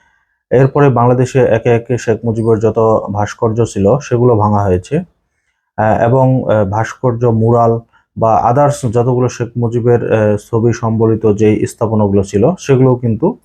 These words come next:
মোটামুটি ভাঙা হয়েছে। এছাড়াও সর্বশেষ, আহ, ভাঙা হলো, আহ, সরকারি কাজী নজরুল ইসলাম কলেজে শেখ মুজিবুর রহমানের সাতই মার্চের ভাষণের একটা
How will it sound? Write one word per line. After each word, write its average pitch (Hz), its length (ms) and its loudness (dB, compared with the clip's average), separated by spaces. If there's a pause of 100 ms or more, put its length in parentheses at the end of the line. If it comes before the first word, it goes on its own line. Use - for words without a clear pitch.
মোটামুটি 110 360 0
ভাঙা 98 260 0
হয়েছে। 82 340 -4
এছাড়াও 170 520 -2
সর্বশেষ, 160 640 0
আহ, 107 600 0
ভাঙা 120 240 0
হলো, 127 340 2 (220)
আহ, 98 280 -2 (640)
সরকারি 135 720 0 (180)
কাজী 123 220 0
নজরুল 127 340 2
ইসলাম 113 340 -2
কলেজে 107 420 2
শেখ 123 300 -6
মুজিবুর 120 300 0
রহমানের 107 380 0
সাতই 123 600 0
মার্চের 110 440 -2
ভাষণের 104 480 0
একটা 98 500 0